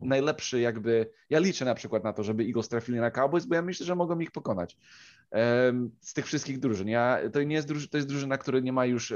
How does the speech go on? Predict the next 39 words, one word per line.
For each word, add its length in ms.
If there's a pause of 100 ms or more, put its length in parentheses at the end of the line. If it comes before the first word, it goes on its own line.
Michaela 380
Gallup-, 420
Gallup. 420 (500)
E, 800 (140)
Tyron 320
Smith 300
ma 140
covida, 580
Micah 300
Parsons 440
też. 480 (260)
Raczej 240
powinni 300
wrócić 300
na 80
rozgrywki, 500
ale 340
nie 160
wiadomo. 440 (500)
E, 320 (880)
ta, 140 (260)
Cowboys 400
po 100
prostu, 400 (260)
to 80
jest, 240 (120)
jak 180
patrzysz 300
na 60
ich 80
historię 720
przez 180
ostatnie 320
pięć, 240
dziesięć, 400
dwadzieścia 400
lat, 260
to 80
jest 260